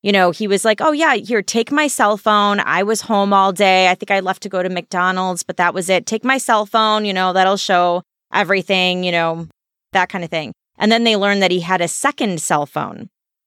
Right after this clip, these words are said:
And in the second cell phone, he has communications with Brandy in it. Um, they, they discover that he was there that night. And then at trial, he, he tries to explain that away. And he says that he was there that night. They were still sleeping together.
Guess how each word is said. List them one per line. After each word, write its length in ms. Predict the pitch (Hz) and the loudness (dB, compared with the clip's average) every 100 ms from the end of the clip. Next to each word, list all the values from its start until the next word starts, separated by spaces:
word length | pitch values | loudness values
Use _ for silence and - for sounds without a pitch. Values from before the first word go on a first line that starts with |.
| _ _ | _ _
And 140 | 202 208 | 0 0
in 100 | 190 | 0
the 100 | 180 | 0
second 380 | 302 320 302 240 | -2 -2 -2 0
cell 240 | 202 175 | 0 0
phone, 440 | - 175 170 165 160 _ _ | 0 0 0 -4 -10 _ _
he 80 | |
has 140 | 185 175 | -2 -2
communications 840 | - 170 160 - 214 - 220 208 | -6 -6 -6 -4 -4 -2 -2 -2
with 200 | 208 202 | -4 -4
Brandy 520 | - 208 202 202 196 196 | 0 0 0 0 0 0
in 120 | 196 | 0
it. 280 | 196 190 196 _ _ | 0 -2 -4 _ _
Um, 400 | 180 170 165 165 | -2 0 0 -2
they, 200 | - 175 - | -2 -4 -4
they 180 | 175 175 | -4 -4
discover 360 | 160 - 165 | -2 -2 0
that 120 | 165 160 | -2 -4
he 160 | 185 | -6
was 600 | 165 156 190 196 226 202 180 | -8 0 2 2 0 -4 -4
there 380 | 175 180 185 208 | 0 2 2 0
that 240 | 226 220 | 0 0
night. 420 | 240 254 254 269 - _ _ _ _ _ _ _ | 0 -2 -2 -6 -12 _ _ _ _ _ _ _
And 200 | 208 196 | 0 2
then 100 | 190 | 2
at 120 | 180 | 2
trial, 320 | - 262 254 220 | 0 2 2 2
he, 120 | 220 - | -2 -4
he 200 | 196 185 | -6 -4
tries 300 | 208 185 - | -2 -2 -2
to 60 | 185 | -6
explain 340 | - 185 175 | -6 -6 -2
that 140 | 170 | 0
away. 320 | 170 185 190 190 | 2 4 4 4
And 100 | 175 | 0
he 100 | 170 | -4
says 380 | - 160 151 | -2 -2 -2
that 420 | - 165 156 156 - | 0 2 2 0 -4
he 180 | - 190 | -10 -6
was 360 | 175 190 190 170 | 0 2 2 2
there 120 | 185 | 2
that 200 | 175 156 | 2 2
night. 200 | 170 160 | 0 -2
They 100 | 160 | -4
were 100 | 151 | -4
still 280 | - 190 190 | -6 -2 -2
sleeping 360 | - 185 180 | -2 -4 -4
together. 720 | 175 180 175 170 170 165 160 | -6 -2 0 2 2 4 2